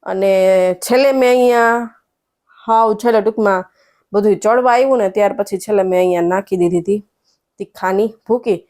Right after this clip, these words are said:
આ ટમેટામાં આદુ મરચાંની પેસ્ટ ઘણાય નાખે છે હો,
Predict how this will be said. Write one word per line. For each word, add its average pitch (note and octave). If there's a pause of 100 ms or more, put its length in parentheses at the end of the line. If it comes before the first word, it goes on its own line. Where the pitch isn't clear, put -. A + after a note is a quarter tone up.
(240)
આ D#4+
ટમેટામાં D4+
આદુ D4
મરચાંની D4
પેસ્ટ C#4+
ઘણાય B3+
નાખે B3+
છે G3+
હો, C4+